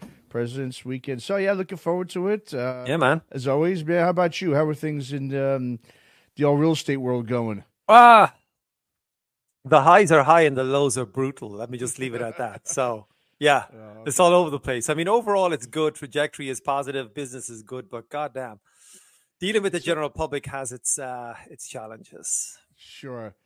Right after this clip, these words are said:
Speaker 1: It's a lot of that up and down, huh? I mean, it's the, the, you, you
Speaker 2: Mm-hmm.
Speaker 1: know, you get high, you get low. That's kind of, uh,
Speaker 2: Yep.
Speaker 1: you know,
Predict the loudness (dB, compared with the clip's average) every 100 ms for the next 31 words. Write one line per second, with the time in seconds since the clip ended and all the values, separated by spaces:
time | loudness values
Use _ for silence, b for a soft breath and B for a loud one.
0 | _ _ -16 -12 -8 -8 -8 -10 -10 -14
1 | -12 -14 -10 -10 -10 -12 -12 -12 -12 -14
2 | -14 -14 -16 -20 -18 -16 -16 -18 -18 -16
3 | -14 -10 -10 -10 -14 -16 -16 -12 -12 -12
4 | -14 -16 -14 -14 -18 -20 -20 -18 -18 -18
5 | -18 -16 -14 -4 0 0 0 b b b
6 | -16 -12 -12